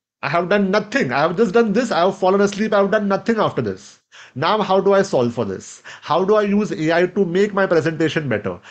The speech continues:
Well, just like Microsoft Excel, how you had analyzed data, similarly, in Microsoft PowerPoint, you have something. And again, I will show you how to do it online for free.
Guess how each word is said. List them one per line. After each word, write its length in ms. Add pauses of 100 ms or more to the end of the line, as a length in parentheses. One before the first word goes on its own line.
(180)
Well, 320 (180)
just 340
like 200
Microsoft 640
Excel, 420 (240)
how 260
you 240
had 380 (340)
analyzed 560
data, 400 (1300)
similarly, 800
in 140
Microsoft 600
PowerPoint, 480
you 80
have 200
something. 400 (500)
And 360 (100)
again, 400 (300)
I 120
will 160
show 200
you 140
how 200
to 120
do 180
it 80
online 420
for 220
free. 300